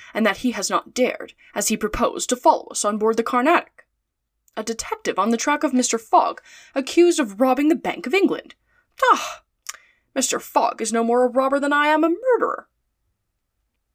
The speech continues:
Should he divulge Fix's real errand to his master? Would it do to tell the part the detective was playing? Would it not be better to wait until Mister Fogg reached London again, and then impart to him that an agent of the Metropolitan Police had been following him round the world,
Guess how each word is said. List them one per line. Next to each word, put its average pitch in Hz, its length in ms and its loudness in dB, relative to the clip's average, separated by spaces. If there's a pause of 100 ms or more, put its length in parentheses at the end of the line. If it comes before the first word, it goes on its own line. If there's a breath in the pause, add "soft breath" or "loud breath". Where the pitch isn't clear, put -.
(140)
Should 269 300 0
he 226 80 -6
divulge 202 600 -4
Fix's 285 400 -2
real 247 200 2
errand 208 340 -4
to 214 120 -6
his 208 180 -6
master? 202 440 -4 (960)
Would 233 200 2
it - 120 -8
do 190 240 -4
to - 160 -4
tell 214 300 0
the 214 80 -4
part - 320 -2
the 208 140 -6
detective 180 480 -10
was 185 100 -12
playing? - 420 -12 (840 loud breath)
Would 247 180 2
it - 120 -2
not 247 220 2
be 226 100 -2
better - 280 0
to 240 140 -4
wait 247 220 0
until 247 340 2
Mister 233 260 0
Fogg 220 400 0
reached 214 340 -6
London 220 360 -4
again, - 320 -12 (260 loud breath)
and 262 160 4
then 269 80 6
impart 294 360 0
to 269 60 -8
him 220 280 -4
that 214 160 2
an 214 100 -6
agent 233 360 -2
of 208 140 -6
the 214 60 -8
Metropolitan 190 720 -6
Police - 420 -2
had 202 140 -8
been 208 160 -4
following 202 340 0
him 196 220 -8
round 175 200 0
the 185 80 -14
world, - 400 -4